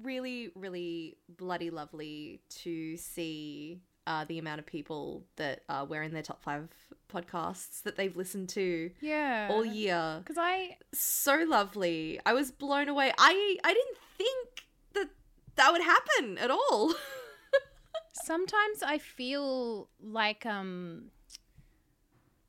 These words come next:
Speaker 2: sometimes I'm just like, "What are we doing?"
Speaker 1: Yeah.
Speaker 2: Do you ever feel, do you feel like that?
Speaker 1: Yeah. <laughs>
Speaker 2: I'm like, "What are we doing?"
Speaker 1: I'm like, "What the fuck even
Speaker 2: Who
Speaker 1: is
Speaker 2: wants
Speaker 1: this?"
Speaker 2: to hear this?
Speaker 1: The
Speaker 2: Apparently,
Speaker 1: Yeah.
Speaker 2: you do.
Speaker 1: The fact that,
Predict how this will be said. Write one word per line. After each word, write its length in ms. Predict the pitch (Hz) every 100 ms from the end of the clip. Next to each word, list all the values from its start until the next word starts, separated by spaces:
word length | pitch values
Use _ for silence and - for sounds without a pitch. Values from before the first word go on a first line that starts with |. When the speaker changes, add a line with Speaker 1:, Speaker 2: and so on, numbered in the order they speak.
| _ _ _ _ -
Speaker 2:
sometimes 380 | - 285 277 339
I'm 120 | 381
just 140 | 359 -
like, 160 | 330
"What 140 | 262 226
are 40 |
we 100 | 226
doing?" 340 | 202 180 214 370 - _ - -
Speaker 1:
Yeah. 260 | 403 240
Speaker 2:
Do 60 | 214
you 60 |
ever 160 | 269 277 -
feel, 220 | - 269 -
do 100 | 262
you 60 |
feel 180 | - 254
like 180 | 254 -
that? 180 | 269 466
Speaker 1:
Yeah. 380 | 277 554 190 151 - - -
<laughs> 840 | 330 - 466 453 508 494 554 508
Speaker 2:
I'm 100 | 403
like, 160 | 339 349
"What 180 | 294 349
are 80 | 403
we 100 | 415
doing?" 440 | 339 339 294 185 -
Speaker 1:
I'm 80 |
like, 160 | 320 339
"What 160 | 359 508
the 60 |
fuck 240 | - 415 392
even 200 | 339 311
Speaker 2:
Who 240 | 330 359
Speaker 1:
is 60 | 330
Speaker 2:
wants 140 | 339
Speaker 1:
this?" 80 | -
Speaker 2:
to 100 | 330
hear 180 | 311 320
this? 600 | 226 165 240 - - - - -
Speaker 1:
The 220 | 202 320 381
Speaker 2:
Apparently, 720 | 285 339 302 269 294 302 339 508 605
Speaker 1:
Yeah. 240 | 370 185 170 _ _
Speaker 2:
you 140 | -
do. 500 | 277 392 427 208 294 240 _
Speaker 1:
The 160 | 240 392
fact 460 | - 349 480 - -
that, 240 | 466 359